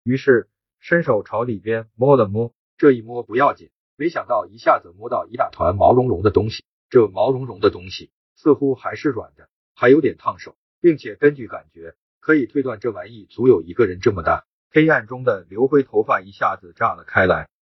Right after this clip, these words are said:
这时候酒也醒了，也不怕冷了，睡意也全无了，胆战心惊的他猛地伸手把床头的吊灯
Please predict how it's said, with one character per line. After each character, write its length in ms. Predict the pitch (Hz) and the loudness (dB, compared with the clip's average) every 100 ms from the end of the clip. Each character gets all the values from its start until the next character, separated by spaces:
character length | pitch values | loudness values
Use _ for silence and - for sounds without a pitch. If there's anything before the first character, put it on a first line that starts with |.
| _ | _
这 160 | - 156 | 2 2
时 140 | - | 0
候 260 | - 113 - _ | -12 -14 -14 _
酒 240 | - 110 135 | -2 2 4
也 200 | 117 127 | 4 2
醒 180 | 107 - | 0 -18
了， 160 | - - _ _ | -20 -20 _ _
也 180 | 120 113 | -2 -2
不 140 | 139 | -4
怕 200 | - - | 0 0
冷 180 | 107 - | 0 -10
了， 180 | - - _ _ _ | -16 -18 _ _ _
睡 260 | - 139 | 2 2
意 160 | 123 117 | 0 -8
也 140 | 82 | -6
全 340 | 80 - 90 87 | -6 -2 -2 0
无 120 | 73 | 2
了， 120 | - _ _ - | 0 _ _ -4
胆 200 | 117 104 | -4 0
战 200 | 151 127 | 0 0
心 220 | 156 156 | -6 -8
惊 100 | 170 | -6
的 120 | 135 | -6
他 180 | - 117 | -4 -6
猛 200 | 107 82 | -8 -20
地 80 | 85 | -12
伸 240 | - 151 | -8 -6
手 220 | 143 110 - | -8 -10 -10
把 140 | - | -12
床 300 | - - 110 | -12 -10 -10
头 160 | 135 107 | -8 -2
的 100 | 127 | 2
吊 200 | 131 - | 2 2
灯 160 | 95 | -8